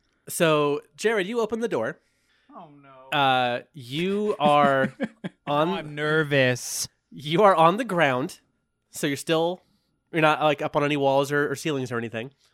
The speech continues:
Speaker 2: Oh.
Speaker 1: You walk the door on the ground, and you are looking at a, uh, small but exquisite library with a polished oak bookshelf along each of these four walls. The shelves of these bookshelves,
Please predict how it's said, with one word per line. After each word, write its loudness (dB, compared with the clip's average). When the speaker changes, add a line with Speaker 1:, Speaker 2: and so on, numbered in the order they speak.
Speaker 2:
Oh. -2
Speaker 1:
You 0
walk 2
the 0
door 2
on 0
the -6
ground, -4
and -4
you 0
are 2
looking -2
at -4
a, -2
uh, -4
small -6
but -4
exquisite -6
library -6
with -8
a -8
polished -4
oak -4
bookshelf -10
along -8
each -12
of -8
these -10
four -8
walls. -8
The -4
shelves 2
of 2
these -4
bookshelves, -8